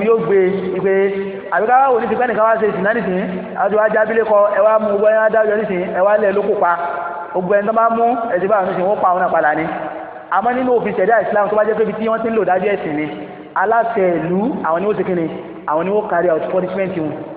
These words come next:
Ibi tó bá ti wá ń ká, ọdún pọ́ńtímẹ́ǹtì tó bá wá kú bẹ́ẹ̀ tọ̀, ó kú náà ni. Kò sẹ́ni kankan tí wọ́n mú níbẹ̀. So, ibi tó ti lọ ni pé ibi tí ò bá ti sí òfin ìṣẹ̀dá Islam,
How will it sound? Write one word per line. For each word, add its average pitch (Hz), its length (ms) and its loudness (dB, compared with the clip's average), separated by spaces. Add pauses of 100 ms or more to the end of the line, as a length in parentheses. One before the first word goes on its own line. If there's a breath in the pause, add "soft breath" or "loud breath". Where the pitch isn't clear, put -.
(200)
Ibi 202 160 -10
tó 254 80 2
bá 262 100 4
ti 262 80 -2
wá 262 100 2
ń 254 40 -2
ká, 262 140 2
ọdún 214 160 2
pọ́ńtímẹ́ǹtì 254 420 0
tó 233 80 2
bá 247 80 4
wá 247 120 6
kú 247 140 -2
bẹ́ẹ̀ 214 260 4
tọ̀, 202 180 2 (380)
ó 190 120 -2
kú 196 140 -2
náà 202 180 0
ni. 165 100 0 (360)
Kò - 120 -8
sẹ́ni 196 200 0
kankan 170 240 0
tí 185 180 -2 (460)
wọ́n 175 260 2
mú 156 120 -2
níbẹ̀. 156 300 -2 (320)
So, 185 160 -4
ibi 202 100 -2
tó 233 100 0
ti 214 80 -2
lọ 220 120 2
ni 220 80 -4
pé 240 140 4 (220)
ibi 208 160 -4
tí 262 80 -2
ò 226 60 0
bá 196 100 2
ti 185 140 -2
sí 226 140 -6
òfin 190 300 0
ìṣẹ̀dá 175 260 0
Islam, 147 340 -2